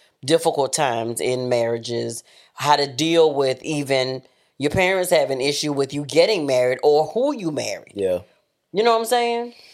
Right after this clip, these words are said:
Speaker 1: Like I said, you know, w-, we were at the point to where, of course, we got engaged at, uh, nineteen, you know, on the night of your graduation.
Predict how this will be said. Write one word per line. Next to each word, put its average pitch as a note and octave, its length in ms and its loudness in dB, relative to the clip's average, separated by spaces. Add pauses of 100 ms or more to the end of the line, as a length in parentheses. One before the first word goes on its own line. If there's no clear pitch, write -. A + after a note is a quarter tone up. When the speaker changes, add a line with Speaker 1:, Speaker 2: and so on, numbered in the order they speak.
(160)
Speaker 1:
Like F#3 180 2
I G3 80 2
said, D#3+ 300 2
you F#3 80 0
know, D3+ 280 0
w-, D3 160 -4
we A3+ 140 -2
were G#3+ 180 4
at E3 140 2
the D3+ 60 2
point D#3 300 0
to D#3+ 100 0
where, C3 480 0 (760)
of C3 140 -2
course, D#3 220 2
we E3+ 120 -2
got D3 220 4
engaged C3+ 640 -4
at, A#2+ 340 -2 (640)
uh, A2+ 500 0
nineteen, D3 840 -4 (300)
you F3 140 -2
know, D3 240 0
on C#3+ 100 0
the C3+ 80 -2
night C3+ 240 0
of B2+ 100 -2
your C3 120 -2
graduation. B2+ 880 -2